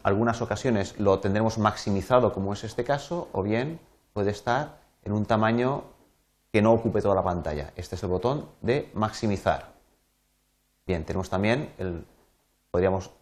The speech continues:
mandarlo, eh, a mi-, minimizarlo, o bien podríamos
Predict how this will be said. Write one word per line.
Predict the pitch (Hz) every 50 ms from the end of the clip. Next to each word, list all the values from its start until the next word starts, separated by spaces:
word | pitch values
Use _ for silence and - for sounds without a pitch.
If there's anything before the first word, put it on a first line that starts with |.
| _ _ _ _
mandarlo, | - 95 95 92 90 92 104 110 104 95 87 80 - - - - _ _ _ _ _ _ _ _ _ _ _ _ _ _ _ _ _ _ _ _ _ _ _ _ _ _ _ -
eh, | 117 104 98 98 98 - -
a | 98 98
mi-, | 98 98 98 - - - -
minimizarlo, | - 104 101 98 95 92 90 - 123 113 127 139 160 196 202 185 - - - _ _ _ _ _ _ _ _ _ _ _ _
o | - 113
bien | 110 110 120 123 135 131
podríamos | - 107 104 107 110 113 113 117 131 139 - -